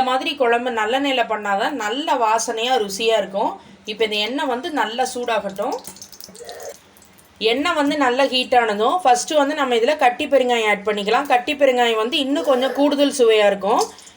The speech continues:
இப்ப இந்த பெருங்காயம் வந்து இந்த எண்ணெயிலே வந்து நல்லா பொரிஞ்சு வரட்டும். சப்போஸ் உங்கள்ட்ட கட்டி பெருங்காயம் இல்லைன்னா நீங்க பெருங்காய பொடி கூட சேர்த்துக்கலாம். பெருங்காயம் பாருங்க நல்லா பொரிஞ்ச உடனே இப்ப இதுல வந்து நம்ம கடுகு சேர்த்துக்கலாம். ஒரு ஸ்பூன் கடுகு.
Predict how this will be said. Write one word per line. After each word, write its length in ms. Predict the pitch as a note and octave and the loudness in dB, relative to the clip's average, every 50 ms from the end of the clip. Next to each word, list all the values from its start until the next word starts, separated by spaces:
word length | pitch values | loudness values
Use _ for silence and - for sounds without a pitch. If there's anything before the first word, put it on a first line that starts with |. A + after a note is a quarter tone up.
| - A3 | -6 -6
இப்ப 80 | G#3+ - A#3+ | 2 4 4
இந்த 100 | A3+ A3+ A3+ A#3 | 4 4 4 4
பெருங்காயம் 460 | A#3 B3 C#4+ D#4 E4 D#4+ D#4 D4 C4 B3 | 4 4 4 2 2 2 2 2 2 0
வந்து 140 | A#3+ C4+ D4+ C#4 | 0 0 -2 -2
இந்த 100 | B3+ A#3 A3 G#3+ G#3+ | 0 0 0 0 0
எண்ணெயிலே 320 | A3+ B3+ C4 B3 B3 C4+ C4+ A#3+ | 0 0 0 2 2 2 2 2
வந்து 180 | G#3+ A#3+ D#4+ F#4 E4+ B3+ | -2 -2 -2 -2 0 -2
நல்லா 260 | A3+ A3+ B3 C#4+ C#4+ C#4+ | -2 0 0 -2 2 4
பொரிஞ்சு 320 | A#3 A3+ A3 B3 A#3+ B3+ A#3+ A3 | 4 4 4 2 0 2 2 4
வரட்டும். 360 | G#3 G3+ G3+ A#3 A#3+ D4+ A4 A4+ - - - - - - | 4 2 2 2 0 0 0 0 -4 -12 -20 -18 -4 0
சப்போஸ் 360 | C4+ B3+ B3 D#4 E4 E4 E4 E4+ | 0 0 2 2 0 0 2 0
உங்கள்ட்ட 260 | C#4+ C#4 C4+ C#4 C4+ C4+ B3 | 0 0 0 0 2 2 0
கட்டி 200 | A#3 G3+ C#4 C#4 C#4 | 2 2 -2 2 2
பெருங்காயம் 380 | C4+ C4+ B3 B3 A#3+ A#3 A3+ A3+ | 2 2 2 0 0 0 0 -2
இல்லைன்னா 240 | A3+ A3 A3 A#3+ D4+ F#4+ F#4 | -2 -2 -2 -2 -2 -2 -2
நீங்க 160 | D#4 C#4 A#3+ - | -2 -2 2 2
பெருங்காய 340 | A#3+ A#3 A#3+ B3 B3+ B3+ B3 A3+ A#3 | 2 2 2 0 2 2 2 2 2
பொடி 160 | A#3 - G#3 - A#4 | 2 2 2 2 4
கூட 100 | A#4+ - G4+ A4 | 2 4 4 2
சேர்த்துக்கலாம். 560 | A#4+ A#4+ A4+ G4 F#4 F4+ - - D#4 - C#4+ - - - - - - _ - - - - - - - - - - - - - - | 2 2 2 2 0 0 0 0 0 0 -4 -6 -12 -18 -20 -20 -20 _ -20 -20 -20 -20 -20 -20 -20 -20 -20 -20 -20 -20 -2 0
பெருங்காயம் 540 | A#3+ B3 C#4+ D4+ D#4+ D#4+ D#4+ D4+ D4 C#4+ C4+ | 2 2 2 2 2 2 4 4 2 2 2
பாருங்க 260 | C4 B3 A#3+ B3 D4 F4+ F#4 D#4 | 2 2 2 2 2 2 2 2
நல்லா 260 | B3 A3+ A#3+ C4+ D4 D4+ D4 | 2 2 4 4 2 2 4
பொரிஞ்ச 300 | B3+ B3 B3 B3+ B3 C4+ B3+ | 2 2 2 4 2 2 2
உடனே 200 | A#3+ A3+ A3 A#3+ D4+ F4 D#4 | 2 2 2 2 2 2 2
இப்ப 120 | - - D4 | 2 2 2
இதுல 220 | C#4+ C#4+ C#4 B3 B3+ A#3+ | 4 4 4 2 2 2
வந்து 160 | A3 B3 C#4+ D#4+ | 2 0 -2 0
நம்ம 160 | C#4 C4+ D4 - | -2 -2 0 0
கடுகு 260 | B3+ A#3 A#3 A#3 B3+ A#3+ A#3+ | 2 2 2 2 0 2 2
சேர்த்துக்கலாம். 500 | A#3+ A3 F#3+ G#3+ F#3+ G#3+ G#3+ B3+ D#4 D#4 C4 | 0 2 0 -2 0 2 0 2 2 4 4
ஒரு 100 | A#3+ A#3+ A3 - | 4 2 0 -2
ஸ்பூன் 240 | - A#3+ C4+ D4 C#4+ C#4 | -2 -2 -2 -2 0 0
கடுகு. 320 | G#3+ G3 F#3+ F#3+ G3 G#3+ | 0 0 0 2 2 2